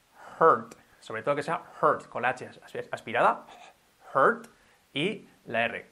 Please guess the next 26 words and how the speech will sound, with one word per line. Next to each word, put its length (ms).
er, 80
er. 400
Y 20
luego 160
la 100
T. 180
Hurt. 280
Fijaos 260
que 140
la 120
U, 260
el 100
sonido 240
U, 260
U, 360
queda 200
poquito. 340
Hurt. 260
Realmente 320
cuando 140
tenemos 260
una 260
U 140
y 100
una 160
R, 300